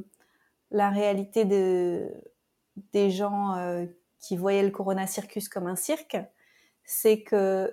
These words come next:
les gens qui voyaient le Corona Circus comme quelque chose de sérieux et qu'il fallait vraiment que chacun reste chez soi pendant des années, et les masques, et les tests, et les vaccins, et cetera,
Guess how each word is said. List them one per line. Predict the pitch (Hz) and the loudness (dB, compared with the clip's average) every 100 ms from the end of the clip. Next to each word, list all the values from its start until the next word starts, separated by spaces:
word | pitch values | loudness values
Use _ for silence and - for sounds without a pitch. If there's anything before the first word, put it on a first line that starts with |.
| - | 0
les | 202 196 | 2 4
gens | 220 226 | 2 -2
qui | 220 | -2
voyaient | 185 190 190 | -2 0 0
le | 185 | -2
Corona | - 196 196 | -2 -2 -2
Circus | 190 196 - 220 214 | -6 -10 -6 -6 -6
comme | - 190 196 | -6 -6 -4
quelque | 190 185 | -4 -4
chose | 190 - 202 196 180 | -6 -4 -2 0 0
de | 180 | -2
sérieux | 185 196 185 196 208 208 208 | -2 -4 -2 0 2 2 2
et | 180 175 | 2 0
qu'il | 175 165 170 | -4 -2 -2
fallait | 190 180 | 0 2
vraiment | 175 190 214 202 | 2 2 2 0
que | |
chacun | 196 196 196 | -4 -6 -4
reste | 190 180 | -6 -6
chez | - | -8
soi | 190 - 190 | -8 -4 -4
pendant | 190 175 180 | -2 -4 4
des | 202 202 | 6 6
années, | 190 185 190 185 185 180 - | 6 2 0 0 0 0 0
et | 175 180 | 2 4
les | 185 | 4
masques, | 185 175 190 185 - | 2 -2 -4 -6 -4
et | |
les | 175 165 170 | -2 -2 -4
tests, | - - - - | -2 -2 -2 -4
et | 180 | -2
les | 175 | 0
vaccins, | 175 170 180 | -2 -6 -10
et | 175 | -10
cetera, | - - 180 202 | -10 -8 -6 -6